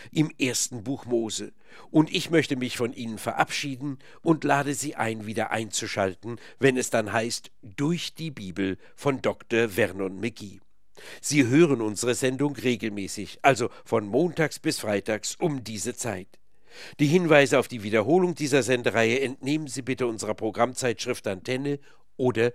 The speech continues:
schreiben Sie uns. Und nun möchte ich noch einen besonderen Hinweis geben.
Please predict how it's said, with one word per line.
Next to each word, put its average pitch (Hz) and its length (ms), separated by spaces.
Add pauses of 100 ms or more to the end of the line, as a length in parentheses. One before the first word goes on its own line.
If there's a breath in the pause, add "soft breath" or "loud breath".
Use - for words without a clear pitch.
(200 soft breath)
schreiben - 520
Sie - 180
uns. - 500 (720 loud breath)
Und 151 200
nun 175 200
möchte 131 260
ich 101 60
noch 117 160
einen 110 160
besonderen 104 520
Hinweis 104 540
geben. - 320